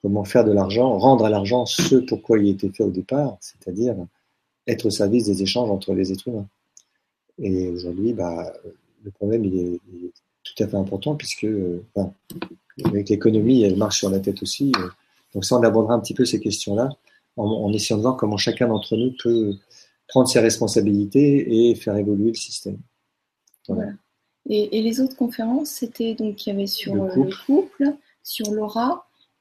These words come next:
Speaker 1: Et sur, euh, <laughs> sur, euh, la médecine au service de la santé ou de la maladie.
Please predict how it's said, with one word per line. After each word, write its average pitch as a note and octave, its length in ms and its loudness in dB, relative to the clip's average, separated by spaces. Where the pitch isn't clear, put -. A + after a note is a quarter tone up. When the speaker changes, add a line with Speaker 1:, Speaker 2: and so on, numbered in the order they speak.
Speaker 1:
Et F#2+ 120 -6
sur, - 540 -8
euh, F#2 320 -2
<laughs> - 1300 -4
sur, A2+ 400 4
euh, G#2 240 4
la A2+ 100 2
médecine C3 360 8
au B2+ 60 6
service B2 300 8
de A#2+ 80 8
la A#2 100 8
santé A#2 320 4
ou A#2+ 40 6
de A2 40 0
la A2+ 60 6
maladie. G#2+ 460 0